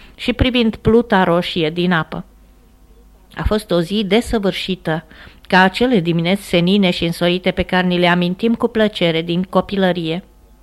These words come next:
Aerul era curat, dulce și proaspăt,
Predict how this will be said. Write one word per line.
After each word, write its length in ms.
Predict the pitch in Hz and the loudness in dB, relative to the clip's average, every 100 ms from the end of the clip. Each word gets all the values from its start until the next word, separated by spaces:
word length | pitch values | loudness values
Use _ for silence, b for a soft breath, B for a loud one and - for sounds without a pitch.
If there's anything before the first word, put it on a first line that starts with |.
| - - b b b b b b b - | -20 -20 b b b b b b b 0
Aerul 420 | 190 208 233 233 | 4 4 2 0
era 260 | 196 165 165 | 0 0 -2
curat, 580 | - 185 180 214 - - | 0 2 4 2 -2 -10
dulce 480 | 175 190 208 208 190 | 0 4 4 2 -2
și 180 | - 165 | -2 -4
proaspăt, 800 | - 175 208 - - 202 202 | 0 2 2 -2 -4 -4 -4